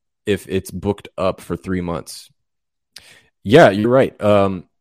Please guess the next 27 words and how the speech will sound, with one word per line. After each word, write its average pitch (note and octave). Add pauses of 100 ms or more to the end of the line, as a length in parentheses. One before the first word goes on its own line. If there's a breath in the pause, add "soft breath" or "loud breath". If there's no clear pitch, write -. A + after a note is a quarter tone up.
(540)
it's, -
it's G2+
completely A2+
booked G#2+
for G2
its F#2
opening, F2+ (200)
which, F2+
again, F2+
blows F#2
my F#2
mind. F#2 (1800 soft breath)
And G#2+
it A2
really C3
makes B2
me A#2
question, A#2
like, G#2
who C#3
are C#3
these A#2
people? A#2+
'Cause G#2+
I A2+
don't B2+
see A2+